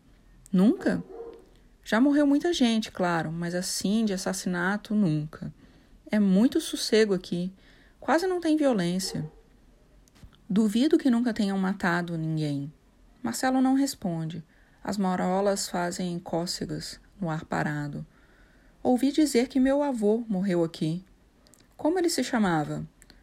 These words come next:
"Chamavam ele de Gaudério." Ninguém diz nada, de um jeito que diz muita coisa. Decide insistir.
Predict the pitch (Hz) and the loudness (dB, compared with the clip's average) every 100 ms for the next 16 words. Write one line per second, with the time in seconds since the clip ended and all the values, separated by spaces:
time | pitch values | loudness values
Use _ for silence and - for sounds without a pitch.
0 | _ _ - 262 247 262 269 277 233 226 | _ _ -6 0 2 2 2 0 0 0
1 | 247 233 240 247 180 170 170 165 156 - | 0 0 2 2 2 2 0 -2 -6 -10
2 | _ _ _ _ _ - 190 196 208 220 | _ _ _ _ _ -4 -2 0 0 0
3 | 247 247 185 175 185 185 185 175 185 175 | 0 0 -2 -2 -2 -4 -6 -10 -6 -6
4 | 175 175 190 - 208 185 185 185 190 208 | -4 -6 -6 -6 -8 -6 -4 -2 -4 -6
5 | - 160 156 156 160 156 - _ - - | -6 -4 -4 -4 -8 -12 -18 _ -10 -4
6 | 233 254 226 254 - 247 - - 151 | -2 -2 0 0 -2 -6 -8 -8 -8